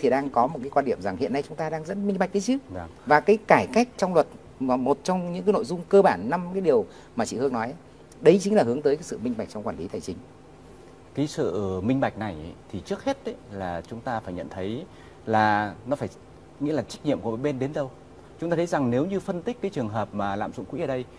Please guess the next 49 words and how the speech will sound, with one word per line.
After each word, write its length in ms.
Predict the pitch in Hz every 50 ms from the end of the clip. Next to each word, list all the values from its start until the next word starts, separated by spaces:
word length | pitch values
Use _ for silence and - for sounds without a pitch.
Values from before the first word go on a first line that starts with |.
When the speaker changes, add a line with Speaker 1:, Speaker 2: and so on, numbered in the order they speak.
| - -
Speaker 2:
có 80 | - 151
thể 100 | 165 123
chúng 160 | - - 131
ta 100 | 131 151
kết 200 | 139 - 220 -
luận 180 | 151 131 - 101
rằng 280 | 110 107 104 101 107
đây 240 | 135 135 139 139 135
là 240 | 123 117 107 101 101
một 180 | 95 95 92 90 - -
cái 340 | 104 95 95 101 117 135 165 160 147 135 123 120 120 117
của 220 | - - 101 82 76 85
bên, 380 | 113 123 117 117 117 113 110 117 - - - - -
ờ, 680 | - 104 104 107 107 110 107 110 107 107 104 104 101 98 90 87 87 - - - - -
cái 80 | - 127 -
cơ 120 | - 156
sở 180 | 135 - - 90
y 140 | 69 60 87
tế 180 | - 104 104
đơn 120 | 123 139 120
thuần. 180 | 110 117 90 78 - - - - - - - -
Nhưng 120 | - 165 165
tôi 100 | 180 165
nghĩ 140 | 165 160
chắc 180 | 165 - 214 -
chắn 160 | - 131 143 175
rằng 160 | 165 139 117
cơ 140 | - 147 147
sở 120 | - -
y 60 | 95 95
tế 180 | - 120 131
không 200 | 143 - 175 156
thể 120 | - 117 85
làm 140 | 90 85
được 120 | 82 87 80
việc 160 | 87 78 85
đấy 160 | 95 95 107 -
mà 100 | 139 107
xảy 240 | - - 139 98 90
ra 220 | 90 127 135 131
trong 160 | 127 - 139
một 80 | 127 101 -
thời 120 | 92 87
gian 180 | - 120 120 113
dài, 280 | - 113 95 90 87
hàng 180 | 85 90 90 90
mấy 100 | 95 113
năm 140 | 135 147 123
trời. 220 | - 117 101 85